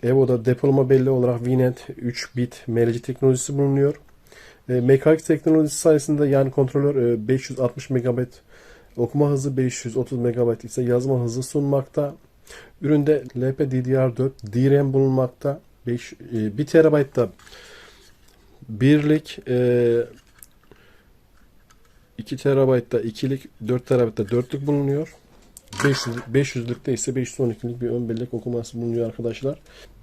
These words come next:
Diskleri, daha doğrusu S S D'leri laptopumuza takalım ve hız testlerine bakalım. Evet arkadaşlar, şimdi hemen Crystal Disk Park programı ile, e, hız testimizi yapalım.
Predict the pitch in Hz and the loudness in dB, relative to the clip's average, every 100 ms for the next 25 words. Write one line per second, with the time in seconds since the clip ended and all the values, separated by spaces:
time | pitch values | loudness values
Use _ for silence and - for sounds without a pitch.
0 | 107 123 127 - 143 139 143 - 117 110 | -10 -8 -6 -2 0 2 -2 -8 -10 -2
1 | 131 135 123 - 120 - 139 - 135 120 | 0 0 -2 -4 -4 -4 -6 -4 -2 0
2 | 123 - - - - 104 101 127 - 123 | 0 -4 -14 -20 -14 -10 -6 -6 -2 -2
3 | 123 113 107 127 120 113 117 - 104 127 | -2 -4 -4 -6 -4 -4 -6 -10 -6 -6
4 | - 131 - 139 135 - 143 143 139 135 | -6 -8 -4 -2 -2 -2 -2 -2 -2 -2
5 | 139 135 - - - _ 160 175 185 165 | -2 -4 -8 -20 -20 _ 4 6 6 4
6 | 180 - 196 - 180 185 170 175 175 175 | 4 4 0 4 4 6 4 4 4 2
7 | 143 156 160 - 170 160 151 156 - 160 | 0 -2 0 2 4 4 2 -2 0 0
8 | 160 - 156 147 147 156 143 127 135 120 | 0 0 0 2 2 2 2 2 0 -2
9 | 117 113 113 107 139 - 143 - 143 135 | -2 -2 -4 -2 -2 0 -2 0 0 0
10 | 143 147 160 147 165 | 2 0 2 0 0